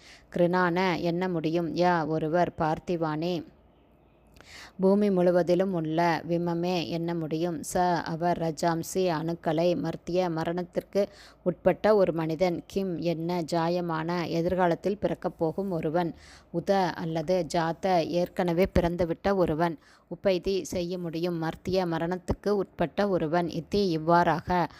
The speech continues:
ஆக கூறினார். மந்திரத்ருக் வேத மந்திரங்களை முன்னதாகவே கண்டறியக்கூடியவர் ரிஷி புண்ணிய புருஷரான வசிஷ்ட முனி புருஷஷ்ய உயர்ந்த புருஷரின் யஷ்ய எவரின். டிரான்ஸ்லேஷன்.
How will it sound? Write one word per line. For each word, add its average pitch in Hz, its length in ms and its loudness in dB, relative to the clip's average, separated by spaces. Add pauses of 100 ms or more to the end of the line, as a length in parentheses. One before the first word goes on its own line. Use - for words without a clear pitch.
(220)
ஆக 175 520 4
கூறினார். 175 680 0
மந்திரத்ருக் 170 760 0
வேத 170 280 2
மந்திரங்களை 170 600 0
முன்னதாகவே 170 720 0
கண்டறியக்கூடியவர் 160 1080 2 (420)
ரிஷி 190 400 4
புண்ணிய 175 460 -6
புருஷரான 165 640 -2
வசிஷ்ட 175 480 -2
முனி 165 340 -8
புருஷஷ்ய 175 680 0
உயர்ந்த 170 600 0
புருஷரின் 165 500 0 (380)
யஷ்ய 175 560 4
எவரின். 165 580 -4 (260)
டிரான்ஸ்லேஷன். 160 640 -6